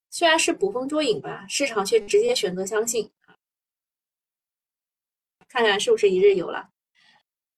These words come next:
这是，啊，就是克里会到达北京。啊，很多人来说他是不是就是来交换这个气候问题的？呃，不是啊，就是特里他的身份还是，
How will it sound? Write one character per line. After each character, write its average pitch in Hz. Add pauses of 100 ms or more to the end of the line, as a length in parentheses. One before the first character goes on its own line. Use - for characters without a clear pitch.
(2250)
这 508
是， - (220)
啊， 170 (340)
就 208
是 202
克 339
里 202
会 190 (360)
到 214
达 180
北 -
京。 190 (460)
啊， 240
很 247
多 381
人 427
来 269
说 294
他 -
是 -
不 294
是 285
就 339
是 -
来 226
交 262
换 262
这 220
个 220
气 -
候 269
问 202
题 -
的？ 175 (960)
呃， 202 (500)
不 -
是 254
啊， -
就 240
是 240 (120)
特 -
里 208
他 277
的 202
身 311
份 302
还 196
是， 254